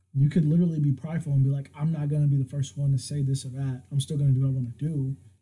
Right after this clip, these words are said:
But you're still thinking about that person in the back of your mind, like, hoping they're the one to come through and make it right. But if, in the meantime, you're gonna go do what you wanna do.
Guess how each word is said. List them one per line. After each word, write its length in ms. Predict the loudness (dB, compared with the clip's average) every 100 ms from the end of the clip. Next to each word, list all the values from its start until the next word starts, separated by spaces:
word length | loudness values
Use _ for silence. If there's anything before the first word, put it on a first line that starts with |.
| _ _ _ _ _ 0
But 180 | 2
you're 80 | 2
still 160 | 0 2
thinking 180 | 4 4
about 180 | 2 -4
that 120 | -8
person 300 | -4 -2 0
in 60 |
the 40 | 0
back 80 | -2
of 60 |
your 100 | -2
mind, 320 | 0 0 0 0
like, 160 | -2 -10 _ _ _
hoping 440 | 4 4 6 4 4
they're 180 | 6
the 80 | 4
one 180 | 4 2
to 60 | 0
come 180 | 0 0
through 160 | 0
and 80 | 0
make 160 | 0 -4
it 100 | -10
right. 260 | -8 -4
But 120 | 0
if, 80 | 0 -2 -12 2
in 100 | 4
the 80 | 6
meantime, 520 | 8 8 6 0 0
you're 80 | 2
gonna 160 | 2
go 100 | 2
do 100 | 4
what 120 | 2
you 80 | 0
wanna 120 | -2
do. 240 | 0 -2